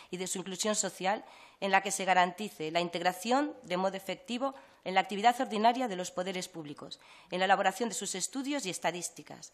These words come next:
teniendo que incluir sistemáticamente la variable de diversidad funcional en las estadísticas,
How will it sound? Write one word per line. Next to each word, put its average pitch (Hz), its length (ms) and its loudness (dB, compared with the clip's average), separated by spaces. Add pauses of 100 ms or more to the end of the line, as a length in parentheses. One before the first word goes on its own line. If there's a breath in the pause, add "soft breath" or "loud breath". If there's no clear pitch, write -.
(220 soft breath)
teniendo 220 320 -2
que 214 80 -4
incluir 180 320 -4
sistemáticamente 185 1000 -2 (240 loud breath)
la 185 120 4
variable 185 440 4
de 175 80 -2
diversidad 175 400 -2
funcional 208 640 0
en 165 100 -2
las 160 160 -2
estadísticas, 165 800 -8